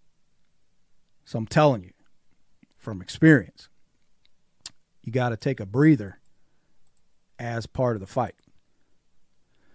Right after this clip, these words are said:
You can be like Kim Jong-un, man. Go buy you a barrel of Twinkies and just chow down for an hour. But you don't wanna get bloated like he is, man.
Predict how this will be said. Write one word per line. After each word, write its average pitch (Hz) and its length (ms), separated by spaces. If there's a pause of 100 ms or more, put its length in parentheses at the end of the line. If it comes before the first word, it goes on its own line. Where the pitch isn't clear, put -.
(200)
You 170 80
can 311 80
be 311 100
like 160 180
Kim 175 220
Jong-un, 156 420
man. 135 200
Go 185 120
buy 156 240
you 165 160
a 151 40
barrel 156 340
of 135 80
Twinkies 135 500
and 98 140
just 131 280
chow 135 520
down 135 540
for 120 220
an 113 80
hour. 117 420
But 117 200
you 165 80
don't 160 140
wanna 147 180
get 127 260
bloated 120 340
like 107 220
he 117 200
is, 98 160
man. 95 280